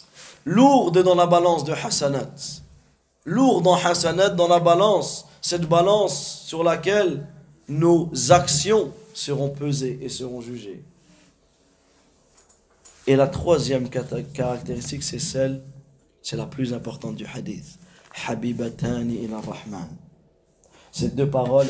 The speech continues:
elles sont aimées auprès du tout miséricordieux. Ces deux paroles, elles sont aimées auprès du tout miséricordieux. وإذا أحب الله العمل، أحب العامل إليه.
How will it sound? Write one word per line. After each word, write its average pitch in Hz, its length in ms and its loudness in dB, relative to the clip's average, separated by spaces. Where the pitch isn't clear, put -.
elles 123 140 -4
sont 120 300 -6
aimées 131 380 -2
auprès 127 300 -4
du 120 160 -6
tout 127 140 -6
miséricordieux. 107 760 -8
Ces - 140 -6
deux 131 180 2
paroles, 127 420 2
elles 123 120 -4
sont 123 280 -8
aimées 131 460 -2
auprès 131 340 -6
du 120 180 -8
tout - 200 -10
miséricordieux. 127 1000 -2
وإذا 123 500 2
أحب 123 380 -2
الله 123 460 0
العمل، 131 560 -2
أحب 120 440 -8
العامل 123 500 -6
إليه. 101 400 -12